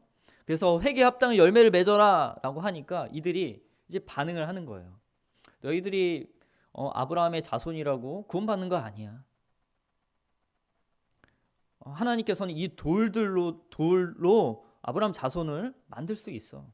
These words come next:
그걸로 구원받는 게 아니다. 회개 합당의 열매를 맺어라"라고 말합니다. 그러니까 그 사람들이 어떻게 반응해요? "어떻게 해요?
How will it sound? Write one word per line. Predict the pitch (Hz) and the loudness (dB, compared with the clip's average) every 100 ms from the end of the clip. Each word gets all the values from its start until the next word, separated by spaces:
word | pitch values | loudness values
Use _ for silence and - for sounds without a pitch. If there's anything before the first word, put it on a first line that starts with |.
| _ | _
그걸로 | 151 185 233 190 | 0 2 2 0
구원받는 | 170 160 139 135 | -4 -4 -6 -8
게 | 143 | -12
아니다. | 101 101 - - _ _ - | -12 -16 -20 -20 _ _ -2
회개 | 233 233 | 2 4
합당의 | 226 226 208 175 | 4 2 0 2
열매를 | 156 165 165 | 0 0 -2
맺어라"라고 | 120 110 113 135 107 90 _ _ _ _ 104 104 | -2 0 2 4 2 -4 _ _ _ _ -16 -12
말합니다. | 120 87 92 87 - - _ _ | -12 -12 -14 -16 -20 -20 _ _
그러니까 | - 143 143 175 | -14 -12 -6 -6
그 | 143 | -6
사람들이 | 135 190 170 165 | -6 -6 -4 -4
어떻게 | 113 151 | -4 -6
반응해요? | 143 117 117 107 - _ _ _ | -8 -8 -10 -12 -14 _ _ _
"어떻게 | - 180 214 214 143 | -6 -2 -2 -4 -8
해요? | 139 | -10